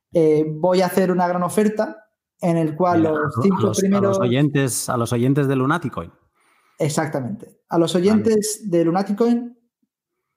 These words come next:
Speaker 1: me alegro mucho de que, de estar aquí y por eso voy a lanzar, eh, cinco, un voucher de cinco,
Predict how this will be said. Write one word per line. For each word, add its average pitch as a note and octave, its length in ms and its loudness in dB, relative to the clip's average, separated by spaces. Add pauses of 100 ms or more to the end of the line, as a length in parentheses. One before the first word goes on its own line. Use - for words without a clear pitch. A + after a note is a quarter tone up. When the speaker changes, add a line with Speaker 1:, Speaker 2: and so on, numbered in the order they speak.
(380)
Speaker 1:
me F3+ 140 0
alegro F3+ 260 4
mucho G3 280 4
de F3+ 120 0
que, D#3+ 760 0 (140)
de E3 100 -2
estar F3 180 0
aquí F#3 440 -4
y F3 280 2
por E3 140 0
eso F3 200 0
voy F#3 120 2
a F3 60 0
lanzar, F3 560 -2 (460)
eh, D#3 540 2 (320)
cinco, G3 480 2
un F#3+ 140 4
voucher A3 540 0
de E3+ 200 -4
cinco, E3+ 1120 -2